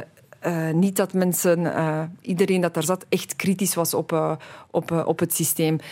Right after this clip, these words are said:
Laten we niet vergeten, de meeste Russen durven geen kritiek te geven. Ehm, en als ze al iets zouden gezegd hebben, zal,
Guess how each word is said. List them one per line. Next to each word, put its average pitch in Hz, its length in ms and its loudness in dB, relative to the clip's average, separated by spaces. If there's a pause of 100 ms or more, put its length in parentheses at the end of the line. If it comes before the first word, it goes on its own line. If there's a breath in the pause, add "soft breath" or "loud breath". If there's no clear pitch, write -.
(160 loud breath)
Laten 180 260 0
we 175 60 2
niet 170 120 4
vergeten, 185 400 2
de 180 80 4
meeste 170 540 2
Russen 196 460 2
durven 190 640 2 (240)
geen 160 300 0
kritiek 170 380 -4
te - 120 -2
geven. 190 440 0 (360 loud breath)
Ehm, 160 520 0 (420)
en 175 200 0
als 190 240 0
ze 208 80 0
al 165 160 2
iets 160 220 0
zouden 160 300 2
gezegd 170 340 -2
hebben, 214 380 2
zal, 165 440 0